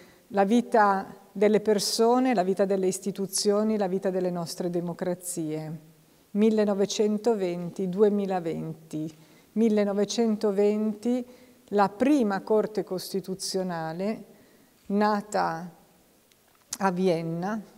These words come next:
la Costituzione austriaca, l'ha prevista per la prima volta ad opera di un grande giurista austriaco, Hans Kelsen, con lo scopo proprio di segnare ciò che il titolo di questo festival indica,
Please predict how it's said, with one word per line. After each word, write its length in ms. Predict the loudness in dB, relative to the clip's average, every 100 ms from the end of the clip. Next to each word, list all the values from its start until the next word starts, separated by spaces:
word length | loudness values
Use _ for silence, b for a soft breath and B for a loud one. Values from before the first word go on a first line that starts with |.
| -14
la 100 | -10
Costituzione 840 | -6 -6 -6 -6 -8 -6 -4 -2 -4
austriaca, 760 | -6 -2 0 0 0 -2 -4
l'ha 100 | -4
prevista 480 | -4 -4 -4 -4 -4
per 220 | -2 -2
la 80 | -4
prima 340 | -2 -2 -2
volta 440 | 0 0 0 -2 -2
ad 140 | 0
opera 560 | 0 0 -2 -2 -2 -8 B B B B B B
di 640 | -12 -6 -2 -2 -4 -6 -8
un 160 | -6 -2
grande 420 | 2 2 2 0
giurista 600 | -2 -4 -4 -6 -6 -4
austriaco, 680 | -4 -6 -4 -2 -2 -4 -6
Hans 320 | -4 -4 -6
Kelsen, 840 | -6 -4 -4 -6 -4 -2 0 0 -2 B B B B B B
con 260 | 4 6 8
lo 140 | 4
scopo 720 | 2 0 2 4 4 2 0 0
proprio 500 | 4 4 4 2 0
di 160 | 0
segnare 800 | -4 0 0 2 0 0 0 0
ciò 280 | 0 -2 -2
che 100 | -2
il 320 | -2 -2 -4
titolo 480 | -4 -4 -2 -2 -2
di 160 | -4 -4
questo 400 | -4 -4 -4 -6
festival 840 | -2 -2 -2 -6 -4 -2 -2 -2
indica, 840 | -2 -2 -2 -2 -4 -4 -6 -8